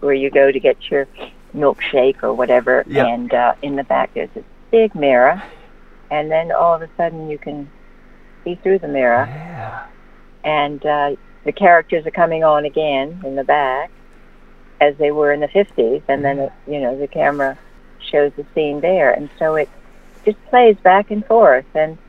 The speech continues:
Speaker 1: it was very effective.
Speaker 2: Yeah.
Speaker 1: Really works.
Speaker 2: It's a cool technique, I have to say. I'm, I'm quite, uh, intrigued by this film. Now, um, the thing I was going to say is James Dean himself. Were you a James Dean fan?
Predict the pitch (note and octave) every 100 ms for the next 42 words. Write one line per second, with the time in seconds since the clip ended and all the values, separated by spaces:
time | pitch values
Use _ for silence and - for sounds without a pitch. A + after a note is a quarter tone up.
0 | - - A3 D#3+ - - - C#3+ G#3 D3+
1 | G#2 C3 E3 - - - - E3 D#4+ D#4
2 | - - D3+ G#3 F#3 B2+ D3 F3 A2+ -
3 | - - - - G3+ - G3 - A#2+ -
4 | E3 E3+ G#3+ B3 A#2+ B2 - - F#3+ F3
5 | A#2 D3+ - F3+ G3 - - F#3+ G#3 -
6 | E3+ F3 F3 E3+ E3+ - F#3 F3+ D3 B2+
7 | D3+ C#3+ C#3+ - - D#3+ B2+ A2 - -
8 | - F#3+ G#3 G#3 G3+ F3+ F#3 G3 F#3+ F3+
9 | D#3+ D#3+ G3+ A3 D3 D3+ F3 F3+ - -
10 | B2 D3 D3+ C#3 - D3 C#3 - C3+ F#3+
11 | G#3 E3 B2+ D#3 F3 A#2 G#2+ B2+ - F#3+
12 | - D3 E3+ G3+ F#3 F3+ F3+ E3 - E3+
13 | F3 E3 D#3 - - D3 F#3 B3+ B3